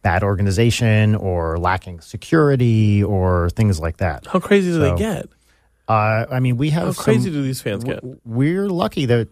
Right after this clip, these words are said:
Speaker 1: well, lucky in the sense that we have really, really avid, diehard fans. And so we've had people follow us back to our hotel rooms. We've had people, you know, do various types of other uncool things that I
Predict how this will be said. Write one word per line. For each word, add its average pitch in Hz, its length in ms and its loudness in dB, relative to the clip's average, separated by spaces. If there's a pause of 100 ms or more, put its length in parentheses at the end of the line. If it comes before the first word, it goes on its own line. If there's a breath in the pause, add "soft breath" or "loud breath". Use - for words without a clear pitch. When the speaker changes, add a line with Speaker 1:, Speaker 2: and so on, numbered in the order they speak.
(120)
Speaker 1:
well, 104 200 -8
lucky 101 300 -4
in 98 80 -2
the 98 60 -2
sense 101 220 -4
that 101 80 -10
we 107 100 0
have 95 300 -2
really, 113 540 0
really 98 420 0
avid, 95 420 0
diehard 90 500 0
fans. 98 540 -2 (360 soft breath)
And 90 340 2
so 98 100 -4
we've 95 200 2
had 92 200 0
people 87 360 -4
follow 82 380 -2
us 82 140 -8
back 82 280 -6
to 92 100 -8
our 76 120 -6
hotel 131 380 2
rooms. 120 640 2 (360 soft breath)
We've 101 160 0
had 90 240 2
people, 82 960 0
you 98 120 -4
know, 78 240 -8 (220)
do 90 420 -2 (280)
various 95 500 0
types - 260 -2
of 98 80 0
other 92 180 2
uncool 95 380 0
things 90 520 -6
that 82 180 -6 (280)
I 87 140 -8